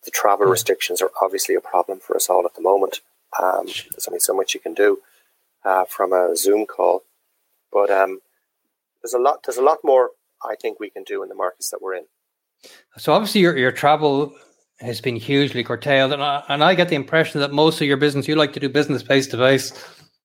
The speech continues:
Speaker 1: As much as we can, yeah. We like to be out in the field with our customers, and we like to, sh-, you know, sh-, we work very, very closely with them, um, very hands-on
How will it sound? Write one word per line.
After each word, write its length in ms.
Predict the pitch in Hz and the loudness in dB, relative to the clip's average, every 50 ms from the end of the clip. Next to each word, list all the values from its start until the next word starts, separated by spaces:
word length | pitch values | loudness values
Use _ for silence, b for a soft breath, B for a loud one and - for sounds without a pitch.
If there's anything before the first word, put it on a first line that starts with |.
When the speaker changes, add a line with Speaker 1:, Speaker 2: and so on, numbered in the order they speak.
| _ _ _ _ _ _ _ _ _ _ _ - - | _ _ _ _ _ _ _ _ _ _ _ -2 -2
Speaker 1:
As 140 | 135 135 135 | -2 0 2
much 280 | 151 156 156 151 - | 2 2 2 2 0
as 140 | 139 - - | -4 -4 -4
we 100 | 120 113 | -6 -8
can, 340 | - - - 120 110 95 82 80 | -8 -8 -8 -6 -4 -4 -6 -6
yeah. 160 | 85 92 95 90 | -2 0 0 0
We 160 | 92 104 107 | 2 0 2
like 220 | 107 110 110 110 | 2 2 2 0
to 100 | - - | -4 -8
be 120 | - 101 95 | -4 0 2
out 200 | 92 90 90 92 | 2 2 0 -2
in 100 | 95 95 | -6 -8
the 60 | 90 | -8
field 420 | - - - 90 90 90 85 82 - _ - | -12 -10 -6 -4 -2 -2 -2 -4 -6 _ -6
with 340 | 101 98 95 _ - - _ _ - | -6 -6 -6 _ -12 -20 _ _ -12
our 80 | 90 | -12
customers, 680 | - - - - - - - - 90 87 85 - - _ _ _ _ _ _ _ _ _ _ _ _ _ _ _ _ - | -10 -6 -6 -6 -6 -6 -8 -8 -8 -8 -8 -10 -14 _ _ _ _ _ _ _ _ _ _ _ _ _ _ _ _ -2
and 140 | - - 87 | -2 -2 0
we 100 | 98 95 | 0 0
like 300 | 95 101 95 92 85 - - - - - | 2 2 0 0 -2 -4 -4 -4 -4 -2
to, 320 | 104 95 95 95 92 92 | -2 0 0 0 0 -2
sh-, 220 | 90 - - - - _ _ _ _ | -2 -4 -4 -4 -6 _ _ _ _
you 80 | - 110 | -2 0
know, 180 | 92 90 90 - _ _ _ _ _ | 0 0 0 -2 _ _ _ _ _
sh-, 200 | - - - - _ _ _ _ _ _ _ _ _ _ _ - _ _ _ _ _ _ _ _ | -10 -10 -10 -10 _ _ _ _ _ _ _ _ _ _ _ -20 _ _ _ _ _ _ _ _
we 120 | - 101 104 | -14 -8 0
work 260 | 104 113 107 - - | 2 2 2 2 2
very, 200 | 92 90 90 95 | 2 2 2 2
very 200 | - 82 80 78 | 0 -2 -2 -2
closely 420 | - - 80 78 - - - 87 85 | -4 -6 -6 -2 -2 -2 -4 -4 -10
with 200 | 87 80 - - | -10 -12 -10 -10
them, 180 | - 76 78 82 - - | -10 -10 -10 -8 -6 -2
um, 320 | 85 82 85 85 87 85 - _ _ _ _ _ _ _ _ _ _ _ _ _ - | -2 0 0 0 -2 -4 -20 _ _ _ _ _ _ _ _ _ _ _ _ _ 2
very 200 | 98 101 104 98 | 2 4 4 2
hands-on 680 | 98 95 87 87 82 85 - 92 87 85 85 85 87 | 0 -2 -4 -4 -4 -2 0 2 2 2 2 0 -2